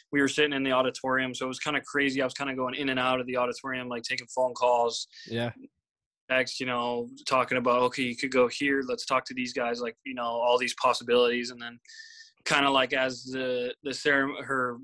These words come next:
Speaker 1: like, graduation ceremony was ending, I kinda went out, w-, went outside, and then we were kinda just sitting on the bench outside, and my fiance now says to me that,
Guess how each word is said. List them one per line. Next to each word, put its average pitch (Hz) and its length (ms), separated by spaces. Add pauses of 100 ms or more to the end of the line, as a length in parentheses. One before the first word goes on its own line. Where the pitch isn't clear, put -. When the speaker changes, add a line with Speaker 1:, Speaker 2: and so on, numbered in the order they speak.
(120)
Speaker 1:
like, 127 140
graduation 131 480
ceremony 127 360
was 120 180
ending, 131 540 (380)
I 127 60
kinda 127 180
went 127 160
out, 120 160 (200)
w-, 156 200
went 139 160
outside, 135 500
and 127 140
then 123 320
we 123 80
were 120 80
kinda 131 200
just 120 160
sitting 139 160
on 127 80
the 117 80
bench 123 260
outside, 123 480
and 123 280
my 123 140
fiance 123 520
now 123 240
says - 380
to 131 100
me 123 120
that, 120 200